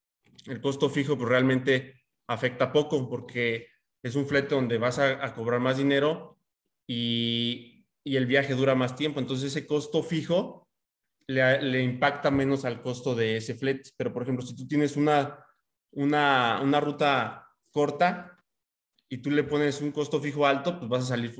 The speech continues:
vas a estar fuera del mercado. Entonces, ese costo, dependiendo la operación que tú tengas, tienes que idear la manera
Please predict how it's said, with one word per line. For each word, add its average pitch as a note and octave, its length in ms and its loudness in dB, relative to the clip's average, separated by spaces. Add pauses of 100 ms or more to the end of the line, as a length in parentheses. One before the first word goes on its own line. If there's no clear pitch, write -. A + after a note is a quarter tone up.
vas C3+ 200 0
a - 20 -6
estar C3 220 0
fuera C3 240 4
del A#2 120 4
mercado. A2+ 360 0
Entonces, B2 400 -6
ese C3 280 -2
costo, D3+ 360 4
dependiendo C3+ 480 6
la F3 80 8
operación C3 500 2
que C#3 100 -10
tú C#3 140 -12
tengas, D3+ 420 2 (300)
tienes C#3+ 300 -2
que D3+ 200 2
idear C#3+ 320 6
la D3 120 2
manera C3+ 640 2